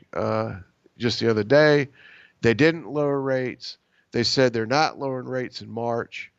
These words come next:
either, or, or suggested they won't. They wanna see more improvement in the inflation data,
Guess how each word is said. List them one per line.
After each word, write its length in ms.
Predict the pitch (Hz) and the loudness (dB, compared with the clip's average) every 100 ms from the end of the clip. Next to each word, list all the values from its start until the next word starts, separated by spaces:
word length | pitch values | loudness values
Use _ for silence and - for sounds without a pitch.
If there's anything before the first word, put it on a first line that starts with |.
| _ _ _ _ - | _ _ _ _ -6
either, 520 | 127 147 123 113 113 | 2 4 4 2 0
or, 300 | 113 120 113 | 0 0 0
or 40 | 113 | -2
suggested 540 | - 98 143 - 107 | -4 2 2 2 -4
they 100 | 107 | -6
won't. 400 | 101 107 113 - _ _ | -6 -6 -8 -12 _ _
They 80 | 113 | -8
wanna 260 | 113 127 120 | -4 -2 -2
see 220 | - 123 | -4 -4
more 300 | 113 120 120 | 0 2 2
improvement 540 | 110 127 131 117 113 | 0 -2 -2 -2 -2
in 160 | 113 110 | 0 0
the 100 | 92 | -2
inflation 500 | 92 127 131 - 104 | -2 2 4 2 -2
data, 400 | 101 104 107 | 0 2 0